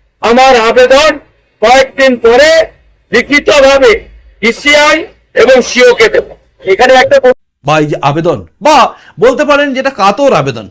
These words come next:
Speaker 2: যে হিন্দুদের জন্য আলাদা করে বুথ করা হোক, যেখানে হিন্দুরা সংখ্যায় কম সেখানে তাদের জন্য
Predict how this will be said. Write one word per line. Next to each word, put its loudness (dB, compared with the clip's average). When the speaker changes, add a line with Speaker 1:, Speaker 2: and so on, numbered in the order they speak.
Speaker 2:
যে -4
হিন্দুদের -2
জন্য -4
আলাদা 0
করে -4
বুথ -4
করা -2
হোক, -4
যেখানে -8
হিন্দুরা -6
সংখ্যায় -8
কম -6
সেখানে -8
তাদের -4
জন্য -4